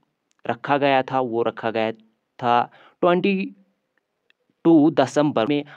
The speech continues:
अब उसका जो एग्जामिनेशन होगा, वो होगा ट्वेंटी एट जनवरी टू थाउजेंड ट्वेंटी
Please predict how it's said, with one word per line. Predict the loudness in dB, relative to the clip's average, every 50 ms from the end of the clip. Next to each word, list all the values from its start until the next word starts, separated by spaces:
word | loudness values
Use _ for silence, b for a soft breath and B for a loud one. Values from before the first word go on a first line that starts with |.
| B B 2
अब | 2 2 2 0 -2
उसका | -4 -4 -2 0 -2 0
जो | 0 0 -4 -2 -4
एग्जामिनेशन | -6 -6 -4 -4 -2 -2 0 -2 -4 -4 -6 -8 -8 -8 -10 -14 -18 -6 -2
होगा, | -2 0 2 2 2
वो | 2 2 0 -2
होगा | -2 0 -4 -4 -6 b b b b b b _
ट्वेंटी | 2 2 2 2 -2 -4 -6 -8 -10 _ 2
एट | 2 4 4 2 0 -6 -14 -12
जनवरी | -4 -2 -2 -2 0 -2 -2 -4 -4 -6 -2 -2
टू | -2 -2 -2 -4 -6
थाउजेंड | -8 -6 -4 -6 -6 -2 -2
ट्वेंटी | -2 -2 -2 -4 -6 -8